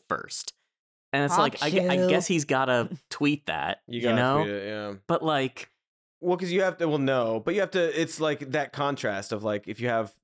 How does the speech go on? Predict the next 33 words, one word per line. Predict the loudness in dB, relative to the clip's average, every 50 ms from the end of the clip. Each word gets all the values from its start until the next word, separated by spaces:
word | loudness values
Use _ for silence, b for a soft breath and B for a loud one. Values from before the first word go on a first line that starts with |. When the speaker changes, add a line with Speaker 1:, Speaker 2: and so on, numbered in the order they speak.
| -20 -20 _ _ _ -12 -6
Speaker 3:
the | -2 0
other | 0 0 0
party | 0 -2 -2 -2 0 -2 -2
being | -2 -2 -2 -2 -2
like, | -4 -6 -8 -10 -10 _
"Biden's | -6 -6 -4 -4 -6 -8 -10 -10 -8
weak | -6 -6 -6 -6 -6 -6
and | -8 -8
he's | -8 -6 -4
not | -4 -4 -4 -4 -6
gonna, | -8 -6 -4
he's | -2 -2 0
never | 0 0 0 0 0 0
gonna | 0 -2 -2 -2
shoot | -2 -4 -2
down | -2 -2 -2 -2
the | -4
balloon. | -6 -6 -4 -4 -2 -2
He's | 0 0 0 0
gonna | 0 -2 -2 -4 -4
kiss | -6 -4 -2 -2 -2 -2 -4
the | -8 -6
balloon." | -4 -2 -2 0 0 2 2 2 2 0 -2 -4 -6 -10 -12 _ _ _ _ _ _ _ _ _ _ _
You | -6 -4
gotta | -2 0 0 2 0 0
have | 0 0 -2 -2 -2 -4 -8 _ _ _ _ -6
the | -2 0 0
other | 2 0 0
people | 0 -2 -2 -2 -2 -2
be | -2 0 0 0
like, | 0 0 -2 -2 -2
"Thank, | -2 -2 -2 -2 -4 -6 _ _ _ -4
thank | -2 -2 -2 -4